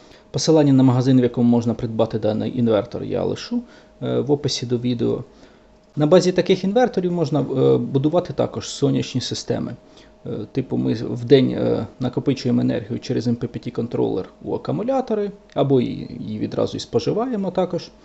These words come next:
Е, і коли нам потрібно, е, включаємо інвертор кнопкою і маємо двісті двадцять на виході. Е, це гарний варіант для якоїсь дачі, е, чи для будинку, в якому ви не постійно проживаєте. Е, наприклад, при-, приїхали ввечері,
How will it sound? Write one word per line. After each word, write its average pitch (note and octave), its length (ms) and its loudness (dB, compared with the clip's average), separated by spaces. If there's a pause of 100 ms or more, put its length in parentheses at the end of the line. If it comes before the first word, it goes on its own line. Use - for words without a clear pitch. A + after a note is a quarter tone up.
(540)
Е, - 220 -6 (180)
і A3+ 140 -4
коли D#3 260 6
нам B2+ 180 6
потрібно, F#3 560 0 (320)
е, - 60 -6
включаємо A#2 840 -2
інвертор A#2+ 460 -4
кнопкою A3 680 -2
і E3 120 -6
маємо C3 380 0
двісті B2 280 -8
двадцять A#2+ 320 -6
на B2+ 60 -4
виході. - 400 -10 (580)
Е, A#2+ 200 -4
це - 160 0
гарний B2+ 340 4
варіант B2 300 0
для - 100 -2
якоїсь A#2+ 400 -6
дачі, A3 460 -4 (600)
е, - 220 -6
чи - 180 -6
для C3 160 -2
будинку, C3 460 -2
в B2+ 40 -8
якому B2+ 340 -6
ви B2 180 -4
не C3 120 0
постійно C3 440 -6
проживаєте. F#3+ 720 -2 (640)
Е, A#2+ 260 -8 (200)
наприклад, B2+ 420 -10 (120)
при-, D3 200 0
приїхали F3 460 2
ввечері, C#3+ 440 0